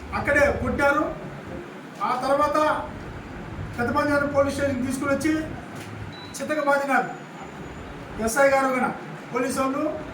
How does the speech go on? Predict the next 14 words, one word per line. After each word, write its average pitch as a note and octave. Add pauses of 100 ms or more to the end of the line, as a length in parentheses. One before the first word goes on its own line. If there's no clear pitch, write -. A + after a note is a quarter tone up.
(400)
ఎస్ఐ C4
గారు, A3+ (1120)
వాళ్ళ B3+
భార్య, C#4 (1200)
"అయ్యా, C4+ (460)
నా A#3
మొగుడు C4+
అవిటివాడు, C#4+
కుంటోడు, C#4 (800)
ఆరోగ్యం D#4
సరిలేదు, C#4 (960)
చాలా D4+
ఏళ్ళ D4+
నుంచి D4+